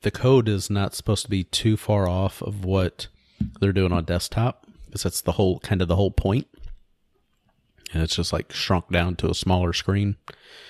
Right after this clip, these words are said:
Hopefully they get it quick. I mean, I think with the last build, the last build itself is good, but, you know, for me, again, I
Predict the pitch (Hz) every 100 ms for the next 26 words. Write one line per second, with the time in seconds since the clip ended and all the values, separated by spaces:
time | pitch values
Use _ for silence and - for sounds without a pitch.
0 | - - - - - - - - - -
1 | - - _ - 123 - 135 117 104 110
2 | 107 _ - - 92 85 - 147 147 175
3 | 202 190 175 120 104 98 113 - 101 101
4 | 104 98 107 113 - 95 - - 90 -
5 | 104 - 110 104 98 - - - - 104
6 | 101 98 _ - - - - - - 104
7 | 98 98 101 98 98 98 98 104 98 92
8 | - 92